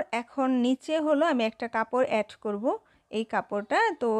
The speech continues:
এই কাপড়টা অ্যাড করার জন্য এটা আমি সাত ইঞ্চি পরিমাণ লম্বা নিয়েছি আর চওড়া নিয়েছি ষোলো ইঞ্চি, মানে হাতার, আহ, যে মাপটা হবে, ঘেরের মাপটা সেই অনুযায়ী নিতে হবে, যার যার হাতার মাপ অনুযায়ী। তারপর আমি এই কাপড়টা হচ্ছে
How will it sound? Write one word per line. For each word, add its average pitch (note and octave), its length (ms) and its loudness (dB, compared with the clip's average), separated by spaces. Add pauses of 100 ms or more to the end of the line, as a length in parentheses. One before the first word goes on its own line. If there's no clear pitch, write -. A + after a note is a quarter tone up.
(140)
এই A3+ 140 -2
কাপড়টা A#3 400 -4
অ্যাড A3+ 140 -2
করার A3+ 280 -2
জন্য B3+ 180 0
এটা C4 220 0
আমি G#3+ 140 -4
সাত B3+ 360 0
ইঞ্চি C4+ 280 -2
পরিমাণ A3 420 -2
লম্বা G#3 360 0
নিয়েছি A3 460 -6 (480)
আর G#3 240 4 (120)
চওড়া C4+ 300 4
নিয়েছি C#4 300 2
ষোলো A#3+ 280 -2 (120)
ইঞ্চি, G#3+ 260 -8
মানে C#4 240 0
হাতার, B3+ 520 0
আহ, G#3+ 640 -2
যে A#3+ 100 -2
মাপটা A3+ 380 0
হবে, A#3 280 2
ঘেরের A3 400 -2
মাপটা G#3 320 -2
সেই C#4 200 -2
অনুযায়ী A3 340 -2
নিতে G3+ 240 -6
হবে, G#3+ 260 0 (120)
যার G3+ 160 0
যার G3 160 -2
হাতার G3+ 340 -4
মাপ G3+ 320 -2
অনুযায়ী। B3+ 420 0 (480)
তারপর C#4 300 2
আমি C#4 180 4
এই A#3+ 80 2
কাপড়টা A#3 460 -2
হচ্ছে A#3+ 240 -4